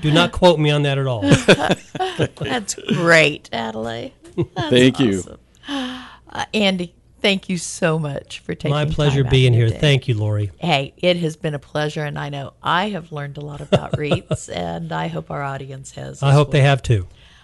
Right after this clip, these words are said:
Speaker 2: Um, you are just a wealth of information. Before we go, tell our listeners one more time how to reach
Speaker 1: Easiest
Speaker 2: you.
Speaker 1: way to find us is four nine one eleven eleven.
Speaker 2: Perfect.
Speaker 1: Thank you, Lori.
Speaker 2: Thank you, Andy.
Speaker 1: Mm-hmm.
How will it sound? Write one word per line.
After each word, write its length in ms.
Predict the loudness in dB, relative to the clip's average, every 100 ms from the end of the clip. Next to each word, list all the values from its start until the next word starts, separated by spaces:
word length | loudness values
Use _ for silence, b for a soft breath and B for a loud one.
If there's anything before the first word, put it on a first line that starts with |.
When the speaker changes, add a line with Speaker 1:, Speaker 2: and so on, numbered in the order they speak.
| b -8
Speaker 2:
Um, 480 | -6 -6 -8 -10 -14 _ -14
you 220 | -8 -4
are 120 | -4
just 360 | -6 -8 -8 -12
a 40 |
wealth 320 | -14 -12 -14 -16
of 120 | -16
information. 680 | -16 -14 -14 -14 -14 -14 -14
Before 300 | -10 -8 -6
we 120 | -6
go, 360 | -6 -4 -6 -10 b _
tell 200 | -8 -4
our 140 | -4 -6
listeners 480 | -10 -12 -14 -14
one 140 | -14 -10
more 100 | -10
time 300 | -12 -16 -14
how 140 | -14 -8
to 60 |
reach 80 | 2
Speaker 1:
Easiest 380 | 4 4 2 2
Speaker 2:
you. 60 |
Speaker 1:
way 60 | 0
to 80 | 0
find 360 | 0 2 2
us 160 | 2 0
is 120 | -4
four 340 | -6 -2 2 2
nine 380 | 2 0 0 0
one 300 | 0 0 -2
eleven 500 | -4 -2 0 0 0
eleven. 380 | -2 -6 -12 -20 _ _ _
Speaker 2:
Perfect. 640 | -14 0 0 0 -8 -12 0
Speaker 1:
Thank 200 | 4 4
you, 100 | 2
Lori. 260 | 0 -4 -8 _ -2
Speaker 2:
Thank 280 | 0 0 -4
you, 200 | -6 -6
Andy. 340 | -10 -10 -6
Speaker 1:
Mm-hmm. 140 | -6